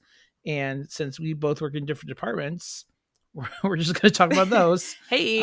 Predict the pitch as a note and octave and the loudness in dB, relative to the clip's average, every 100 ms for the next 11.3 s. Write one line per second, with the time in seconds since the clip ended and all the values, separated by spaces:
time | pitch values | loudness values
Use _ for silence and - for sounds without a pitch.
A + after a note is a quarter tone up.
0 | D3 C#3+ C#3 C#3+ - _ A3+ A3 G#3+ G3 | 4 4 -2 -8 -12 _ 0 0 0 -4
1 | F3+ F3 - - - - - E3+ F#2+ F2 | -8 -8 -14 -14 -14 -14 -8 -6 -6 -10
2 | _ _ _ E3 F3+ F3+ E3+ - A2 F2 | _ _ _ -6 -4 -6 -6 -8 -12 -12
3 | C2+ A1+ - G#3 G#3 A3 - _ G#3+ A3+ | -12 -12 -14 -10 -6 -6 -8 _ -6 -6
4 | A#3 _ _ - - A#3+ A#3+ A3+ A#3 A3 | -10 _ _ -20 -14 -14 -10 -10 -10 -8
5 | A3+ A3 - A3+ G#3 - A3+ G#3 A3 A3 | -8 -10 -12 -14 -14 -14 -14 -14 -14 -14
6 | A3+ - A#3+ A#3+ A#3 F#3 F3+ - _ _ | -14 -14 -14 -14 -16 -4 -4 -4 _ _
7 | E3 D#3 A#2+ - G#2 C3+ - C#4 B3 F#3 | -8 -6 -10 -8 -10 -8 -6 -6 -6 -10
8 | _ _ - G#3 F#3 - D#3 D3 - E3 | _ _ -6 -2 -2 -2 -2 -2 -6 -6
9 | D3+ C#3+ C#3+ C#3 - _ _ _ _ - | -6 -4 -6 -8 -16 _ _ _ _ -20
10 | _ _ _ D#3+ C3+ C3 B2 A#2+ - B2+ | _ _ _ -4 -2 -4 -6 -8 -8 -8
11 | B2 - | -8 -8